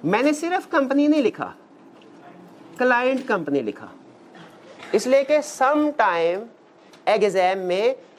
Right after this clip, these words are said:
कोई और company भी आ सकती है, sometime एग्जाम में, case studies में कोई और company भी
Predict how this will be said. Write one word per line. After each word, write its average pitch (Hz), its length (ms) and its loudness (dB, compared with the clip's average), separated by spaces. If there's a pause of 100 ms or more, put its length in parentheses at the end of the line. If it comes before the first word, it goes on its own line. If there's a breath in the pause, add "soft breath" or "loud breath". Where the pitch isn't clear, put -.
कोई 262 200 2
और 247 460 2
company 233 460 -4
भी 226 160 -2
आ 180 140 0
सकती 147 380 -10
है, 117 180 -18 (1300)
sometime 220 300 0
एग्जाम 180 500 0
में, 190 280 -4
case 185 340 -4
studies 185 260 -2
में 277 220 0
कोई 196 200 -2
और 175 140 2
company 180 300 -6
भी 269 180 -4